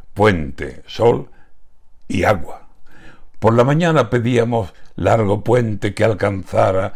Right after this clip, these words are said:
de una orilla del deseo, que podía ser la playa, a la otra orilla, quizá viaje largo, la montaña, algún pueblo de la sierra, alguna aldea lejana, donde encontrar paz y fuego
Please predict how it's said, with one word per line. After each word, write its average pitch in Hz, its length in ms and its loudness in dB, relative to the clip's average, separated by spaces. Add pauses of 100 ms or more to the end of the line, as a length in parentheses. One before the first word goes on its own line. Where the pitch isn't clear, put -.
(280)
de 98 180 0
una 113 220 4
orilla 113 460 4
del 101 180 0
deseo, 104 540 0 (300)
que - 100 -8
podía - 320 -4
ser 90 180 -4
la 85 160 0
playa, 95 420 0 (280)
a 92 120 -2
la 107 140 6
otra 120 240 2
orilla, 123 500 0 (280)
quizá 104 500 2 (220)
viaje 95 460 2
largo, 85 600 2 (240)
la 90 120 0
montaña, 87 680 0 (200)
algún 98 320 2
pueblo 92 280 4
de 90 80 4
la 80 140 0
sierra, 82 500 2 (280)
alguna 90 440 2
aldea 90 360 2
lejana, 85 560 0 (280)
donde 92 340 0
encontrar 87 760 0
paz 95 460 2 (200)
y - 100 -4
fuego 90 600 2